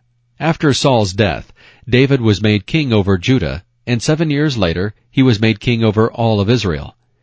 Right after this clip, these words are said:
He was thirty years old when he became king and reigned from one thousand nine B C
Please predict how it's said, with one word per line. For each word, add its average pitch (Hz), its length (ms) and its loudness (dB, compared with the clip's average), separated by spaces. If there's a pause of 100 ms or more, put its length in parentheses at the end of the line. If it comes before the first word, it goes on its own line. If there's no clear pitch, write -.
He 180 120 -2
was 151 200 2
thirty 185 240 2
years 110 300 2
old 80 280 0
when 107 100 -4
he 110 140 -2
became 113 400 -2
king 78 360 -4
and 90 120 -6
reigned 120 320 -4
from 82 280 -4 (300)
one 123 220 0
thousand 110 400 0
nine 104 260 -2
B 104 180 0
C 110 400 -4